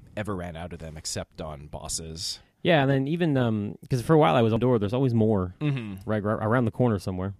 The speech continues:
Speaker 1: Yeah. Yeah,
Speaker 2: So
Speaker 1: really, the, the worst part, ever really get more of these. Okay.
Speaker 2: Yeah.
Speaker 1: Gotta be really stingy. But
Speaker 2: Yeah, so they finally, they, I mean, maybe not finally, but they've definitely rounded out the colors.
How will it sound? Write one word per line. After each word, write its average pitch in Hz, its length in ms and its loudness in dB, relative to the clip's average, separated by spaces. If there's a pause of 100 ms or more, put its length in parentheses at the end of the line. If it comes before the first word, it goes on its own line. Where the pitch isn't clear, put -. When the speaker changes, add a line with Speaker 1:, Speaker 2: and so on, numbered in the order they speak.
(400)
Speaker 1:
Yeah. 82 320 -4 (300)
Yeah, - 100 2
Speaker 2:
So - 40 4
Speaker 1:
really, 160 280 4
the, 82 340 -4
the 127 80 2
worst 131 300 2
part, - 100 -2
ever 117 260 -4
really 110 280 -6
get 104 180 -6
more 95 240 -6
of 76 100 -10
these. 80 300 -10
Okay. 90 380 -6 (160)
Speaker 2:
Yeah. 104 180 2
Speaker 1:
Gotta 87 180 -8
be 92 220 -8 (380)
really 135 420 -4
stingy. 82 520 -10 (360)
But - 140 -18 (400)
Speaker 2:
Yeah, 170 80 -6
so - 80 -8
they 151 100 4
finally, 165 300 2
they, 135 160 0 (220)
I 135 80 -4
mean, 139 100 2
maybe 139 120 2
not 98 140 -2
finally, 117 280 -2
but 92 100 -6
they've 101 120 -2
definitely 127 360 -4 (420)
rounded 110 440 -2
out 104 100 -6
the - 80 -6
colors. 127 500 -4